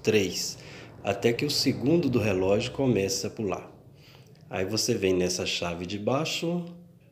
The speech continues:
do outro lado, e aperta uma vez, vai pular o minuto. Você vem na chave de cima e aí você acerta o minuto. Coloca,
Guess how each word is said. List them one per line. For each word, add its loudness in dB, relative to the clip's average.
do -4
outro -2
lado, 4
e 0
aperta 2
uma 6
vez, 2
vai 4
pular 2
o 2
minuto. 0
Você 2
vem 4
na 2
chave -2
de -4
cima -2
e 0
aí 4
você 0
acerta 0
o -2
minuto. -2
Coloca, -2